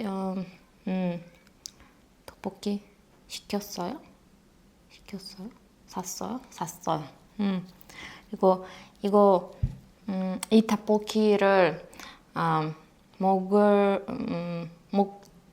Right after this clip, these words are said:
먹자마자 이렇게 우와, 제 입으로 불, 불, 입 안에 불 같은 거 있었어요.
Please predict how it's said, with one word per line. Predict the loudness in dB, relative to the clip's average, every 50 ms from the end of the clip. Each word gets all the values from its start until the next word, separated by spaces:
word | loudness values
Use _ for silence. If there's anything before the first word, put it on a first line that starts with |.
| _ 4
먹자마자 | 6 8 8 8 8 6 4 4 6 4 4 4 2 -8 -12 -14 -14 0 0
이렇게 | 2 4 4 0 0 0 -10 -16 -6 0
우와, | 4 6 6 8 8 8 8 8 8 6 6 8 8 8 8 6 4 2 -4 -6 -8 -12 -18 -20 -16
제 | -4 2 4 4 6
입으로 | 6 6 8 8 10 12 12 12 12 12 8 4 -2 -12 -16 -20 -20 -20 -20 -20 _ _ _
불, | 6 8 10 12 12 12 10 8 6 -6 -14 -20 -20 -20 -20 -20 -20 -20 -20 -20 -20 _ _ _ -10 -10 -10 -2
불, | 2 4 6 6 6 6 6 6 4 2 0 -6 -8 -12 -20 _ _ _ _ _ -12 -12 -12 -12 -18 -20 -2
입 | 2 4 10 12
안에 | 12 12 12 8 4 4 2 -4 -16 -20 -20 -20 -20 _ _ _ _ _ _
불 | -6 -2 -2 -2 0
같은 | -2 -8 -8 -10 -2 4 6 8 8 8 8 6 6 6 4 4
거 | 2 2 4 4 6 6 6 4
있었어요. | 2 2 -2 0 4 4 4 4 2 -4 -2 0 2 4 4 4 4 2 0 -2 -10